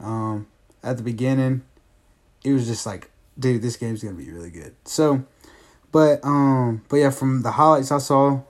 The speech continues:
um, throughout the game, like, Coastal looked very good.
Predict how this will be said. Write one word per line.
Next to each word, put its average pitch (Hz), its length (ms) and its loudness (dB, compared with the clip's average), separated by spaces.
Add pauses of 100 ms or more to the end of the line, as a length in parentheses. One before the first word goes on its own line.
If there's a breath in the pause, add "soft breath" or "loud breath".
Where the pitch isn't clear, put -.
(100)
um, 113 440 -4 (200)
throughout 123 340 -2
the 135 60 0
game, 113 380 -4 (540 soft breath)
like, 120 140 -6
Coastal 143 360 0
looked 123 380 -2
very 120 540 -4
good. 113 440 -4